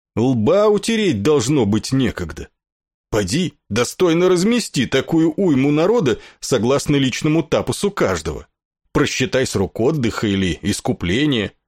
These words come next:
озаботься точностью следующего воплощения. Пролая,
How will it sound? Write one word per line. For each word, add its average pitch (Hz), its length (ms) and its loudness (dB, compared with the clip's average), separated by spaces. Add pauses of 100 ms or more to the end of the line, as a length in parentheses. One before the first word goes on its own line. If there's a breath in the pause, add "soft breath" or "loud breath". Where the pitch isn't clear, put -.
(140)
озаботься 147 640 -2
точностью 123 600 -2
следующего 120 680 0
воплощения. 101 1000 -2 (640 loud breath)
Пролая, 104 760 -2